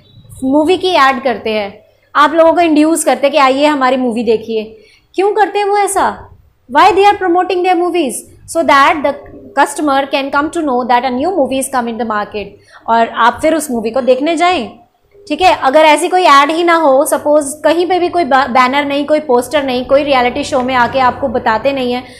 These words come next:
तो आपको पता ही नहीं चलेगा market में कोई movie आई है। ऐसी कितनी movies हैं जिनकी promotion नहीं की जाती और प्रमोशन ना होने की वजह से जो कस्टमर्स हैं वो देखने ही नहीं जाते,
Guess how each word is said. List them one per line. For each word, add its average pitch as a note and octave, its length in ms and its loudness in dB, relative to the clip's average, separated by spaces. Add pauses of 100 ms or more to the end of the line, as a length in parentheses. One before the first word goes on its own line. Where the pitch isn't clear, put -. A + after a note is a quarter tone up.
(180)
तो D4+ 60 2
आपको D4+ 220 2
पता D#4+ 240 0
ही E4+ 100 2
नहीं F4+ 140 0
चलेगा E4+ 380 2
market D4+ 400 -2
में D#4 120 -4
कोई E4 140 -6
movie C#4+ 360 -4
आई D4 200 0
है। D#4 120 -2 (380)
ऐसी C#4+ 180 -2
कितनी E4+ 300 -6
movies E4 400 -2
हैं D#4+ 180 0
जिनकी D4+ 260 -4
promotion C#4+ 500 -4
नहीं D#4+ 260 -2
की D#4+ 140 -6
जाती B3+ 320 -2
और D4 100 0
प्रमोशन D4 580 -6 (400)
ना C4+ 160 0 (100)
होने C#4+ 220 -2
की C4 180 -6
वजह A3+ 240 -4
से A3 460 -8 (1160)
जो C4 160 -2
कस्टमर्स C#4+ 540 -2
हैं C4 200 -2
वो C4 160 0
देखने A#3+ 360 -2
ही C4+ 120 -6
नहीं A#3 220 -6
जाते, F#3 420 -12